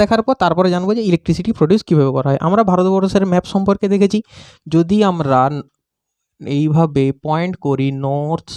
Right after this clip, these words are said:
সাউথ, ইস্ট, ওয়েস্ট, তখন আমরা দেখতে পাবো যে ভারতের যে কোস্টাল এরিয়া, এই, এই রিজিয়নটাকে কোস্টাল রিডি-, রিজিয়ন বলা হয়। এই কোস্টাল রিজিয়নে এখানে আছে গুজরাট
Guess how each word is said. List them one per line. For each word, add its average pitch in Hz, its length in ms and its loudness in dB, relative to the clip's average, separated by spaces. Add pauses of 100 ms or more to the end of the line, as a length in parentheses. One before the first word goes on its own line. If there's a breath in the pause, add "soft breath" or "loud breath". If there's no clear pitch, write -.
(120)
সাউথ, 127 500 -2 (720)
ইস্ট, 139 540 -6 (120)
ওয়েস্ট, 127 460 -4 (600)
তখন 156 240 -4
আমরা 175 140 -2 (120)
দেখতে 147 340 -4
পাবো 131 240 -2 (1120)
যে 151 260 0 (300)
ভারতের 185 680 0 (140)
যে 175 80 0 (120)
কোস্টাল 180 420 0 (100)
এরিয়া, 120 240 -4 (1400)
এই, 180 80 4 (180)
এই 185 80 2 (160)
রিজিয়নটাকে 196 500 2 (100)
কোস্টাল 202 300 0 (100)
রিডি-, 196 340 0 (120)
রিজিয়ন 196 360 -2
বলা 196 180 2
হয়। 202 120 -4 (380 soft breath)
এই 190 60 -4 (140)
কোস্টাল 214 420 0 (140)
রিজিয়নে 185 540 0
এখানে 180 280 -2
আছে 190 120 0 (140)
গুজরাট 160 420 2